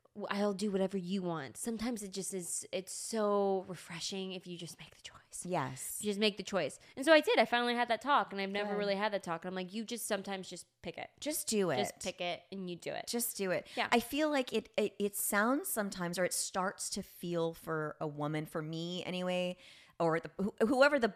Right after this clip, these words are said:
Speaker 2: the person is in the relationship that isn't making, that has to, feels like they have to make the decisions, that it's not because they want us to choose. It's because they just don't want to have to choose.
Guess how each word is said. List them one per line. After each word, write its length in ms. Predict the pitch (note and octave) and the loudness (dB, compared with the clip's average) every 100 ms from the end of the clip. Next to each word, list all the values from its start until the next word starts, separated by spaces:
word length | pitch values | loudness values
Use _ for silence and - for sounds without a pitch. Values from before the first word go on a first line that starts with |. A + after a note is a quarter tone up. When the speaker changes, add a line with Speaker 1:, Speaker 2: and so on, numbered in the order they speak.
| - | 0
Speaker 2:
the 140 | F#3 | 0
person 460 | F3+ A3 G#3+ - F#3+ | 2 4 4 4 2
is 140 | F3 | 2
in 60 | D#3+ | 2
the 80 | D3+ | 2
relationship 720 | D3 D#3 E3 D3+ - A2 F#3+ - | 2 2 2 0 2 2 0 0
that 220 | C#3+ C#3 | 2 2
isn't 280 | E3 D#3+ D3 | 0 0 0
making, 400 | D3 C3 C3+ B2+ - | -2 -4 -4 -4 0
that 180 | E3+ - | 2 4
has 240 | G#3 - | 4 2
to, 100 | E3+ | -6
feels 260 | F3+ B3 A#3+ | 4 6 6
like 120 | F3+ | 2
they 60 | E3 | 2
have 200 | C#3+ - | 0 -2
to 80 | |
make 160 | C3 D#3+ | -6 -6
the 60 | - | -6
decisions, 560 | - - - D#3 F#3+ - - - - - | -8 -8 -6 -6 -6 -10 -14 -18 -14 -4
that 760 | F3+ F#3+ F#3 F3+ F3+ - - - - _ _ | 4 6 6 4 0 -2 -6 -8 -18 _ _
it's 240 | G#3+ G#3 A3 | 0 0 2
not 260 | A3+ - | 2 2
because 380 | A#3 A3 G#3 F#3+ | -2 -2 0 2
they 120 | F#3 | 0
want 320 | F3+ E3+ F3 - | 0 2 2 2
us 180 | D#3+ D#3 | -2 -2
to 120 | - | -4
choose. 760 | - - D#3 C#3+ A3+ C#5+ - - - - - | -6 -2 -2 -2 -4 -4 -6 -8 -16 -12 -2
It's 140 | G3+ | 0
because 220 | G#3 G#3 | 2 2
they 100 | G3 | 4
just 180 | G3 F#3+ | 2 2
don't 200 | F3+ E3+ | 0 0
want 380 | D3 C#3 B2+ - _ - | 0 2 0 -2 _ -2
to 80 | |
have 220 | D#3 A#2 - | -2 -2 -6
to 80 | |
choose. 480 | - C#2+ - - - | -10 -10 -10 -10 -10